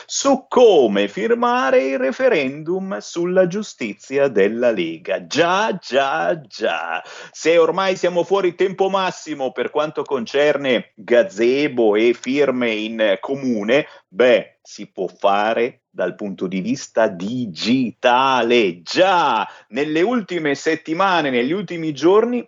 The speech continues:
abbiamo attivato la possibilità di firmare con la vostra firma digitale attraverso, attraverso le nuove tecnologie,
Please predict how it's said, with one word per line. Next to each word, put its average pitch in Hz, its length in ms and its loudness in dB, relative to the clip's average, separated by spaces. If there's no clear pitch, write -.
abbiamo 131 580 -2
attivato 139 580 0
la 120 180 0
possibilità 117 1000 -4
di 127 180 -8
firmare 175 1400 0
con 90 300 -8
la 82 80 2
vostra 92 600 0
firma 107 680 -2
digitale 131 880 0
attraverso, 196 1120 0
attraverso 98 800 -6
le 87 120 -6
nuove 90 400 -2
tecnologie, 92 1040 -2